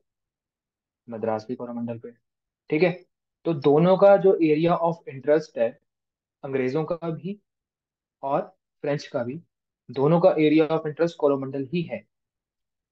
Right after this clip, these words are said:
इसी कारण से जब भी कोई conflict होगा, तो वो आपका coromandel की land के ऊपर होगा,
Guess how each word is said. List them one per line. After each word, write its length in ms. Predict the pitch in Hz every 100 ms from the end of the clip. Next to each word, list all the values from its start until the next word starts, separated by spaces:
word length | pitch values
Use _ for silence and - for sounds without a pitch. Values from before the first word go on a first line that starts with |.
| _ _ -
इसी 240 | 151 214
कारण 320 | 208 151 139 143
से 240 | - 123 139 - _ _ -
जब 220 | 127 135
भी 240 | 151 170
कोई 160 | 185 175
conflict 500 | 160 143 - 156 - -
होगा, 280 | 113 113 123 _ _ _ _ 147
तो 100 | 139
वो 140 | 165
आपका 380 | 143 135 - 151
coromandel 560 | - 147 151 143 147
की 80 | 151
land 280 | 135 123 123
के 60 | 123
ऊपर 220 | - 123
होगा, 280 | 113 110